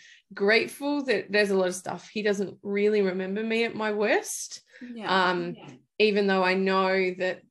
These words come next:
Speaker 1: there's probably some subconscious stuff there, but, you know, when I ask him about it,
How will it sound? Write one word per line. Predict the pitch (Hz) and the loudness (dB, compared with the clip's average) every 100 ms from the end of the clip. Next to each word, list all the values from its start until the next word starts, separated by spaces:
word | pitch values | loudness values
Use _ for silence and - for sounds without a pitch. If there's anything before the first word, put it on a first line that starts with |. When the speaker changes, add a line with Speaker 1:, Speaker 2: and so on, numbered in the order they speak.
| _ - | _ -4
Speaker 1:
there's | 196 190 | 2 2
probably | 190 226 196 190 190 | 2 -2 0 0 0
some | 185 190 190 | -2 -2 -6
subconscious | - 170 185 220 214 247 240 | -6 -8 -6 -6 -6 -6 -10
stuff | - 240 240 - | -4 -4 -4 -2
there, | 247 285 349 262 | 2 4 2 2
but, | 208 185 - | 2 2 0
you | 196 190 | -2 0
know, | 185 | 0
when | 185 190 | 0 0
I | |
ask | 180 160 175 - | -2 -4 -8 -8
him | 196 | -6
about | 185 180 170 | 0 2 2
it, | 175 175 | 2 -2